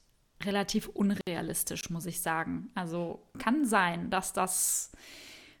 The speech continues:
passieren könnte. Eine prozentige, einprozentige Wahrscheinlichkeit. <laughs> Aber der Rest ist so, mm,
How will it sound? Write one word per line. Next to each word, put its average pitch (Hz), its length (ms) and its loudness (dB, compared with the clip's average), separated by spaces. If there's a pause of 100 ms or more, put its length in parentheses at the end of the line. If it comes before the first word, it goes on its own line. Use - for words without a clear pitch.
passieren 220 520 4
könnte. - 600 4 (260)
Eine 208 240 6
prozentige, 180 880 -2
einprozentige 175 880 -4 (180)
Wahrscheinlichkeit. 180 680 -2 (420)
<laughs> - 440 -8
Aber 226 500 8
der 208 100 4
Rest 214 220 6
ist - 160 6
so, 208 260 4
mm, 190 480 0